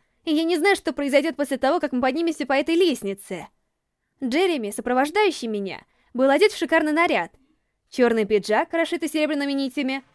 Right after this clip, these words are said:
классические брюки и серый жилет с белой рубашкой под ним. Что касается меня, то я решила отказаться от своего обычного вида. Платье было фиолетовым, а волнистая юбка из шифона имела тот же цвет, что и лента сзади,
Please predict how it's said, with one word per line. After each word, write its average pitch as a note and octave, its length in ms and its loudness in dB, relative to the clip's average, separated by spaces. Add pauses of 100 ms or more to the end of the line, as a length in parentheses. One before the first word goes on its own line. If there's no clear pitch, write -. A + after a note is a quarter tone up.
(280)
классические F#4 580 0
брюки F#4 340 2
и A#3+ 60 -4
серый B3+ 280 2
жилет A#3+ 280 0
с C4+ 40 -8
белой A#3+ 260 2
рубашкой A3+ 380 0
под D4+ 180 0
ним. F#3 280 -10 (880)
Что - 240 -4
касается F4 440 2
меня, D4+ 280 0
то E4+ 80 -6
я D4+ 140 0
решила D#4 240 0
отказаться D#4 440 0
от - 80 -2
своего C#4 220 2
обычного C#4 460 0
вида. A3 420 -6 (680)
Платье G4 340 2
было F4+ 180 2
фиолетовым, E4 640 0 (320)
а A#3 120 -2
волнистая A#3+ 520 4
юбка A3+ 400 -2
из G#3+ 140 -2
шифона A#3 580 -2
имела C4 340 -2
тот C#4 160 -2
же C4+ 100 -6
цвет, B3 380 -8
что - 180 -2
и G3+ 60 4
лента C#4 260 2
сзади, A#3+ 540 -4